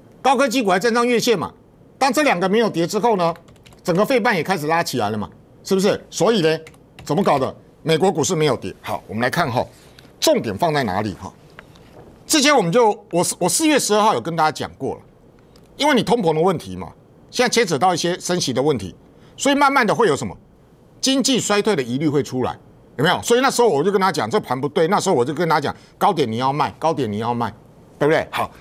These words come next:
可是来到这里的时候啊，它有一些讯号会让我们看到，是不是真的经济衰退，还是说你只是经济沉缓、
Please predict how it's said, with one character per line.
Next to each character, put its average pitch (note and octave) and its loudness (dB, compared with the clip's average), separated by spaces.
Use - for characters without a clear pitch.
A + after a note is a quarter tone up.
可 - 2
是 D#4 2
来 B3+ 2
到 C4 2
这 E4+ 2
里 C3+ -4
的 G#2 -6
时 A2+ -8
候 D#3+ 0
啊， - -12
它 D4+ 2
有 A3+ 2
一 E3+ -2
些 G#3 0
讯 G#3+ 0
号 E3 0
会 B3+ 2
让 C4 4
我 C#3+ 0
们 A#2+ -8
看 C#3+ -4
到， B2+ -2
是 - -2
不 C#4 2
是 B3 0
真 A#3+ 2
的 G3+ 2
经 G3 -2
济 F3+ -2
衰 E3 0
退， D#3+ 0
还 F3 0
是 A#3+ -2
说 C4+ 2
你 A3 0
只 B2+ -6
是 E3+ -4
经 F3+ -4
济 F3 -2
沉 G#2 -6
缓、 G#2+ -4